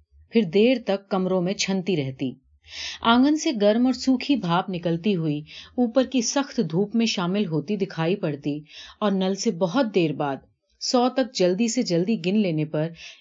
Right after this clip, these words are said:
ایک بوند ٹپک کر واش بیسن میں پھسل جاتی۔ میں نے حساب لگایا اور مجھے اس کی جانکاری ہے کہ وہ موسم اکیلے پن کو اندر اتار دیا کرتا تھا۔ میرے لیے اس کا سمبند پوری طرح شریمتی جویل سے تھا۔ انہوں نے مجھے اناناس کے ٹکڑے دیے،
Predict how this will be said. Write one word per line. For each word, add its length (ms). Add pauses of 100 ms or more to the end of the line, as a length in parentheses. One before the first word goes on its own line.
ایک 340
بوند 260
ٹپک 420
کر 140
واش 380
بیسن 340
میں 100
پھسل 340
جاتی۔ 380 (540)
میں 120
نے 220
حساب 340
لگایا 480 (280)
اور 100
مجھے 320
اس 120
کی 140
جانکاری 600
ہے 220 (100)
کہ 120
وہ 120
موسم 400 (100)
اکیلے 360
پن 220
کو 180
اندر 280
اتار 320
دیا 260
کرتا 340
تھا۔ 240 (720)
میرے 220
لیے 180
اس 140
کا 100
سمبند 440 (120)
پوری 260
طرح 340
شریمتی 520
جویل 300
سے 180
تھا۔ 260 (640)
انہوں 180
نے 80
مجھے 240
اناناس 560
کے 100
ٹکڑے 340
دیے، 280